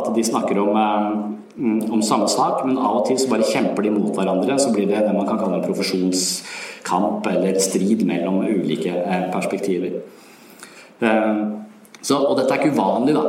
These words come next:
på, eh, i psykisk helse. Dette, dette forstår alle. Vi, vi forstår dette her, eh, til en viss grad, og vi, vi tenker at vi, eh, vi kan se forbi det og sånn, men i praksis, når man kommer ut i den, altså, virkelige, eh, verden, så er det ofte sånn at disse, eh,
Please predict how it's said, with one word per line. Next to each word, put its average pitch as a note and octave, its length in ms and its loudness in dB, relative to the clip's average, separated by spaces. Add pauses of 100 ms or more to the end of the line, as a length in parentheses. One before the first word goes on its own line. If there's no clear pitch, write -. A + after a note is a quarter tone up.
på, B2 120 2 (200)
eh, G#2+ 1040 0
i - 20 0
psykisk G#2+ 380 0
helse. A#2+ 320 2
Dette, A#2+ 340 0
dette B2 240 0
forstår A#2+ 460 2
alle. - 260 2
Vi, A#2+ 300 0
vi B2 100 2
forstår C3+ 460 0
dette A2+ 240 0
her, B2 240 0
eh, A#2 180 0
til A2+ 120 0
en G#2+ 100 2
viss G#2+ 160 0
grad, C3+ 240 2
og A2+ 100 0
vi, A#2 140 2 (160)
vi A2+ 80 0
tenker G2+ 340 -2
at F#2+ 160 0
vi, G#2+ 160 2
eh, G2+ 1200 -2
vi G2 80 0
kan - 100 0
se G#2 140 0
forbi G2 300 2 (100)
det G2+ 80 0
og G#2 240 2
sånn, D#3+ 220 2
men B2 180 0
i A2+ 160 4
praksis, A#2 540 0
når A#2+ 100 2
man A#2 140 4
kommer G#2 260 0
ut A2+ 160 2
i A2+ 80 4
den, G#2+ 320 0
altså, G#2+ 320 0 (400)
virkelige, A2 400 2
eh, A#2 460 0
verden, D3+ 340 2 (240)
så - 160 -2
er F#2 160 2
det - 80 0
ofte - 240 0
sånn A#2 160 2
at A2+ 160 -4
disse, A#2 320 2
eh, G#2+ 240 2